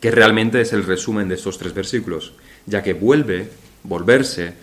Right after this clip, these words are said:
es simplemente arrepentirse.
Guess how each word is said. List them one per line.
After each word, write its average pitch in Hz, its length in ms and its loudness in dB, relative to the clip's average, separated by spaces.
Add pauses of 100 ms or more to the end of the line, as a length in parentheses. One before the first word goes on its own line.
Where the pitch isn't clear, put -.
(220)
es 101 120 -6
simplemente 98 680 -4 (440)
arrepentirse. 101 800 -14